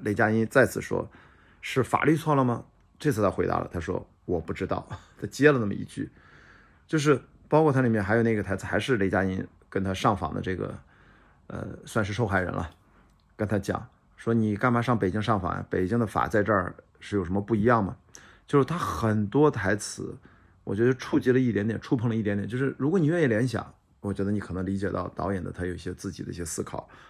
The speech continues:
如果你适可而止，你就把它当成一个春节的娱乐电影，我觉得还能够满足你。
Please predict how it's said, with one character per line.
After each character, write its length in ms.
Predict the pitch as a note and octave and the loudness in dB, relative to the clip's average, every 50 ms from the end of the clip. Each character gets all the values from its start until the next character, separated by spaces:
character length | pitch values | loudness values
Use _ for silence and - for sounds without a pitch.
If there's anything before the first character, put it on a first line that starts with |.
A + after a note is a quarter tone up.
| - _ _ - | -20 _ _ -2
如 180 | A#2 A#2+ A2+ | 0 0 2
果 240 | A2+ - C#3 A#2+ A#2 A2+ - | 4 4 4 4 4 2 -2
你 260 | - A2+ G#2+ G#2 G2+ | -6 -6 -4 -2 -2
适 180 | F#2+ - - - | -2 0 -2 0
可 80 | - A2 | 0 2
而 100 | A#2+ A#2+ | 0 0
止， 160 | - - - - | -2 -4 -10 -8
你 100 | G2+ G2 | -8 -4
就 100 | - - | -4 -2
把 80 | A#2 | -2
它 80 | G#2+ G#2+ | 0 0
当 200 | F#2+ A#2 A2+ G#2 | 2 2 0 0
成 180 | - F#2 F2+ | 0 -2 0
一 140 | G2 G2+ G2 | 0 0 0
个 280 | G2 - G#2 G2 G2 - - - - - _ _ _ | 0 0 -2 -2 -2 -4 -8 -12 -20 -20 _ _ _
春 180 | - - - C3 | -12 -4 -2 -2
节 140 | A#2 A2 G#2 | 0 0 0
的 80 | A2 | 0
娱 140 | G#2+ F#2+ G2 | 0 0 0
乐 100 | G#2+ A2+ | 0 0
电 140 | G#2 A2 G#2 | 0 -2 -4
影， 100 | - - - - | -6 -8 -12 -12
我 100 | - F2+ | -10 -6
觉 80 | F#2+ | -6
得 120 | F#2+ F#2 F2 | -4 -4 -2
还 120 | G2+ G2 | -2 -2
能 140 | F#2 F#2 F#2 | -2 -2 -2
够 160 | F#2 F#2+ F2+ - - | -4 -4 -6 -6 -6
满 220 | G2 F#2 E2+ D2+ | -6 -6 -6 -6
足 180 | C#2 - F2 F2 | -6 -8 -8 -8
你。 160 | F#2+ F2+ - | -6 -8 -8